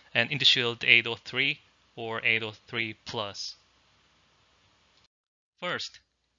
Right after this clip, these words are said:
Interzone one thousand. Interzone one thousand is one of the longest serving protective coating product with, uh, over thirty years proven track record.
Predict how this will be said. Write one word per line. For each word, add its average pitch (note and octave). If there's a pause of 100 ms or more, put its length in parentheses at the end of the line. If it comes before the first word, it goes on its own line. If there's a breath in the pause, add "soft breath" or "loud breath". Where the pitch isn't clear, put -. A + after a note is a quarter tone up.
(120)
Interzone C#3+
one B2+
thousand. A2 (1120 soft breath)
Interzone F#3+
one D3
thousand D3
is A2
one A#2
of A#2+
the -
longest A2
serving G#2
protective -
coating -
product A2+ (300)
with, A2+
uh, A2+ (500 soft breath)
over A2+
thirty C3
years A#2
proven A2
track G#2
record. G2